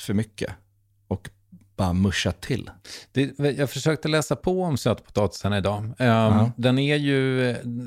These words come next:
Speaker 2: mycket riktigt n-, mycket närmare släkt med moroten än
Speaker 1: Ja.
Speaker 2: med potatisen.
Speaker 1: Mm.
Speaker 2: Och det, jag förstår inte,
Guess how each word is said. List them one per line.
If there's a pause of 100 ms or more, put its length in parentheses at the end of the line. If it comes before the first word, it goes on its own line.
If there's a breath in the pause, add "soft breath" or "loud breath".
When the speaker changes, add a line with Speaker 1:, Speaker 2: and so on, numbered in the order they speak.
(500)
Speaker 2:
mycket
riktigt (180)
n-,
mycket
närmare
släkt
med
moroten
än
Speaker 1:
Ja.
Speaker 2:
med
potatisen.
Speaker 1:
Mm. (680 loud breath)
Speaker 2:
Och
det, (340)
jag
förstår
inte,